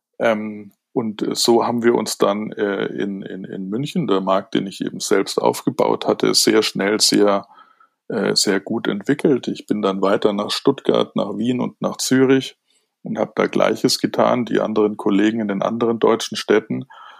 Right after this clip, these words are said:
so dass man sagen kann, dass wir einmal, äh, unsere Fahne in, äh, große deutsche Städte gesteckt haben im Laufe des Jahres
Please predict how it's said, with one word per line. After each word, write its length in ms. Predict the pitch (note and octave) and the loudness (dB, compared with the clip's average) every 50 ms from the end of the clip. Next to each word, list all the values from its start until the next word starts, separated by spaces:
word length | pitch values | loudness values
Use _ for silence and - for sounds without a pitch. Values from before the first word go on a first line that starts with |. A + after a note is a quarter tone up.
| - - _ | -20 -20 _
so 120 | - - - | -10 -6 -4
dass 180 | G2+ F#2+ - | -2 -2 -2
man 80 | G#2 F#2+ | -4 -2
sagen 340 | - - G2 F#2+ G2+ G#2+ G2 | 2 4 4 4 4 2 0
kann, 200 | - A2 G#2 G2 | -2 -2 -2 0
dass 380 | G2+ F#2+ - - - - _ _ _ _ _ _ _ _ _ | -2 -2 -4 -4 -8 -8 _ _ _ _ _ _ _ _ _
wir 440 | - G2+ G#2 G2+ G2 F#2+ - - - | -2 2 2 2 2 2 0 2 2
einmal, 720 | G2 G#2 G#2+ G#2 G2+ G2 G2+ G2+ G2+ G2+ G#2 G2+ G2+ - _ _ _ _ _ _ _ _ | 2 2 2 0 0 2 2 2 2 2 0 0 -2 -6 _ _ _ _ _ _ _ _
äh, 200 | - A2 G2 G2+ | -2 -2 -2 -2
unsere 340 | A2 - G2+ G2 - - G2 - | -2 -4 -4 -4 -2 -2 -2 0
Fahne 520 | - - G2 F#2 G2+ G#2+ A#2 A2+ A2+ A2 - | 2 2 2 4 4 2 2 2 2 2 0
in, 360 | G#2+ G#2 G#2 G#2 G2+ G2 - _ _ _ _ _ _ _ | 0 -2 -2 -2 -4 -6 -8 _ _ _ _ _ _ _
äh, 260 | - - G#2 G#2 G#2+ G#2+ - | -6 -4 -4 -4 -4 -4 -2
große 380 | - F#2+ G2+ G#2+ - - A#2+ | 2 2 2 4 2 2 0
deutsche 340 | - - G2 G2+ - - G#2 | 2 2 2 2 0 -2 -6
Städte 380 | - - - G#2 G2 - G#2+ G2+ | -4 0 0 0 2 2 0 -2
gesteckt 440 | G2 - - - G#2 - - - | -2 -2 -2 -2 -2 -2 -2 0
haben 220 | G#2+ F#2+ F#2 G2 G2 | 0 2 2 0 0
im 100 | F#2+ F#2 | -2 0
Laufe 320 | F#2+ G2 F#2 F2 - - | 2 2 2 0 -2 -4
des 220 | F#2 - - - - | -6 -6 -6 -2 0
Jahres 520 | F#2+ F#2+ F#2+ F#2+ F#2+ F#2+ - - - | 2 2 4 4 2 2 2 0 0